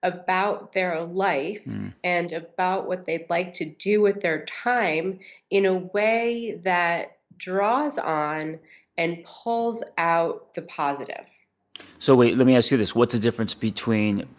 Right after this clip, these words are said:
Speaker 2: appreciative inquiry and positive psychology? It sounds like they're, like they're similar.
Speaker 1: So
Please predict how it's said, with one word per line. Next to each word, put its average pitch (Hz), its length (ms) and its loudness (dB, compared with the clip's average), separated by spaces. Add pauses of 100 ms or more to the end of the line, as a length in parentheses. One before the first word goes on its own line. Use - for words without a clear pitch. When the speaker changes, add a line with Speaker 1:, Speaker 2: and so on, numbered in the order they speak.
Speaker 2:
appreciative 107 640 2
inquiry 101 580 0
and 95 160 -8
positive 95 340 0
psychology? 90 500 -4
It 87 100 -10
sounds 101 180 -4
like 92 160 -6
they're, 95 160 -4
like 95 220 -8
they're 90 120 -10
similar. 90 420 -6 (1080)
Speaker 1:
So 226 640 -2